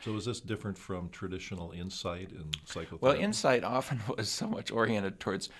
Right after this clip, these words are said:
Speaker 2: thinking, uh, uh, differently about it or seeing the light or something like that. This is more of a continuous process of being open to how your history echoes into the present. You know, if you walk out into the gym and you're feeling uncomfortable,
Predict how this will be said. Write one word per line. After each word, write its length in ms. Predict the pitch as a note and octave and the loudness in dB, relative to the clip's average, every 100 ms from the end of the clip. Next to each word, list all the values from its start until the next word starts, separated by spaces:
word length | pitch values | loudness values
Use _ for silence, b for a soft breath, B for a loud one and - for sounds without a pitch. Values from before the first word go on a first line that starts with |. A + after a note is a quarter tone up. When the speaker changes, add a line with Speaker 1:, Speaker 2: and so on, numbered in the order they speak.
| B B | B B
Speaker 2:
thinking, 640 | - D3 - A#2 A2 G2+ | -2 -2 0 2 2 2
uh, 140 | E2+ - | -2 -2
uh, 200 | F#2+ F2 C#2+ | 0 0 -2
differently 480 | F#2 A2+ B2+ G2+ A2 | 0 2 2 2 0
about 420 | G#2+ F#2 F#2 G2 | 0 2 2 2
it 160 | G2+ F2 | 0 -2
or 140 | B1 | -2
seeing 560 | - - B2 A#2+ A#2 A2 | -2 0 0 2 2 0
the 80 | E2 | -2
light 420 | F2+ G2 A2 G2 | 0 0 0 -2
or 60 | F2+ | -4
something 260 | G2+ - | -6 -6
like 140 | F#2 F#2 | -8 -4
that. 240 | G2 G2 | -4 -4
This 180 | C#3 - | -4 -4
is 120 | F4 | -4
more 140 | - A#3+ | -2 -2
of 80 | - | -2
a 60 | |
continuous 600 | - A3+ - - C#3 A#2+ | -4 -6 -4 -2 -2 -4
process 640 | - - F#2+ - G2 G#2 - B B B | -6 -4 -4 -4 -6 -8 -12 B B B
of 120 | G2 G2+ | -4 0
being 220 | A#2 G#2+ | -2 0
open 420 | - B2 B2+ G2+ F2+ | 0 -2 -2 -8 -8
to 140 | - | -6
how 80 | F#2+ | -4
your 180 | G#2 F#2+ - | -4 -6 -8
history 540 | G#2+ B2 A2+ - - - | -8 -6 -6 -6 -10 -8
echoes 400 | - - F2+ F#3 | -6 -6 -4 -4
into 160 | - | -4
the 80 | - | -6
present. 500 | - - - - - - B B B B B - | -4 -2 -2 -4 -8 -12 B B B B B 0
You 60 | |
know, 100 | C3+ | 2
if 120 | A#2 C3 | 2 2
you 140 | C3 | 0
walk 480 | A2+ - E2 A2 A2 | 0 -2 4 4 6
out 200 | G2+ G#2 | 2 2
into 220 | G#2 G#2 | 0 -2
the 100 | F#2 | -2
gym 420 | F#2+ G#2 G2+ F#2 G2 | -2 0 0 0 -2
and 140 | G2 | 0
you're 200 | G#2 G#2+ | 0 -2
feeling 400 | G2+ A2+ A#2 G#2+ | -2 -2 0 0
uncomfortable, 760 | G#2 - B2+ C3+ - F#2+ F2 | -2 0 -2 -2 -4 -6 -6